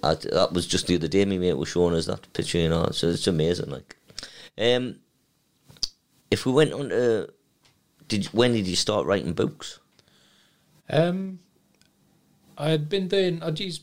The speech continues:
Speaker 2: you know, you get your enhanced learning credits,
Speaker 1: Yeah.
Speaker 2: um, from the army. Well, I, I wanted to use those up, and I had a two-year tour in Saudi Arabia, so I started, um, started doing a business degree, just to use my enhanced learning credits up and give me something to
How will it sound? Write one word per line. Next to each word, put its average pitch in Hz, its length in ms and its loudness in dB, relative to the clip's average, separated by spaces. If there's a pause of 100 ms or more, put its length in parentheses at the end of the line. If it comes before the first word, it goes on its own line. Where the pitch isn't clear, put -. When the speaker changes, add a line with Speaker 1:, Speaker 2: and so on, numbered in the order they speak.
(160)
Speaker 2:
you 180 120 0
know, 196 60 4
you 180 100 0
get 160 100 -2
your 160 160 2
enhanced 147 360 2
learning 151 260 0
credits, - 560 -2
Speaker 1:
Yeah. 92 120 4
Speaker 2:
um, 117 360 -10 (360)
from 139 200 0
the 135 100 2
army. 117 400 -4
Well, 135 180 0
I, 143 80 0 (100)
I 160 40 2
wanted 165 240 2
to - 120 -4
use 147 200 2
those 135 260 -4
up, - 160 -18 (100)
and 127 260 -12 (340)
I 127 60 -2
had 131 80 0
a 135 40 0
two-year 143 440 0
tour 131 260 0
in 120 80 0
Saudi 123 320 0
Arabia, 113 460 -8
so 104 220 0
I 110 40 0
started, 117 760 -4
um, 101 380 -12 (560)
started 131 320 -2
doing 131 140 0
a 120 40 -10
business 139 380 0
degree, 92 280 -10
just - 200 -10 (140)
to 123 80 -8
use 110 160 -4
my 107 80 -4
enhanced 110 440 0
learning 110 220 0
credits 110 340 -4
up 104 180 -12
and 131 100 -8
give 117 100 -2
me 113 60 0
something 117 280 -2
to 123 100 -14